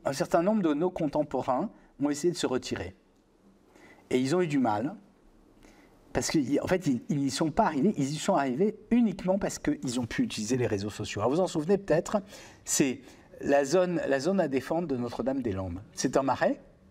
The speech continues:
ils ont voulu vivre en autarcie, et justement, s'ils n'avaient pas eu les réseaux sociaux, ils n'auraient pas pu vivre en autarcie, parce qu'on, on les aurait délogés. Hein ?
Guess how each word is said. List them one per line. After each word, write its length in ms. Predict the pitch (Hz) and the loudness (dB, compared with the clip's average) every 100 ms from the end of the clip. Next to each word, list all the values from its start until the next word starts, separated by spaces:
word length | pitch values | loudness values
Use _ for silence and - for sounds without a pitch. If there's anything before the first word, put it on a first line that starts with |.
| - - - | -20 -12 -4
ils 140 | 113 | -2
ont 40 | 139 | 0
voulu 220 | 151 170 | 0 0
vivre 320 | 151 143 143 | 0 0 0
en 100 | 131 | -2
autarcie, 520 | 120 - - - 175 - - - - - | -2 -6 -8 -6 -6 -6 -14 -20 -20 -6
et 40 | 123 | -2
justement, 460 | 147 - 247 226 - - | -2 0 0 0 -4 -12
s'ils 240 | - 175 160 | -2 0 4
n'avaient 260 | 160 196 | 4 2
pas 380 | 196 202 185 156 - - _ - _ _ - | 4 2 2 -2 -8 -20 _ -20 _ _ 2
eu 160 | 240 233 | 4 6
les 120 | 170 | 4
réseaux 240 | 147 127 | 4 0
sociaux, 480 | - 123 - 294 302 - _ _ _ - | 0 -4 2 2 2 -12 _ _ _ -2
ils 80 | 135 | 0
n'auraient 200 | 110 107 | 0 2
pas 120 | 185 | 2
pu 160 | 202 | 4
vivre 280 | 208 120 101 | 2 2 -2
en 80 | 104 | -6
autarcie, 500 | 95 - - - 101 - - | -4 -6 -8 -8 -8 -10 -12
parce 160 | 110 | -8
qu'on, 240 | - 113 101 | -2 -2 0
on 180 | 107 107 | 0 0
les 200 | 104 107 | -2 0
aurait 160 | 120 | -2
délogés. 460 | 117 113 107 104 98 - - - | 0 -2 -2 -6 -10 -14 -20 -12
Hein ? 100 | - | -4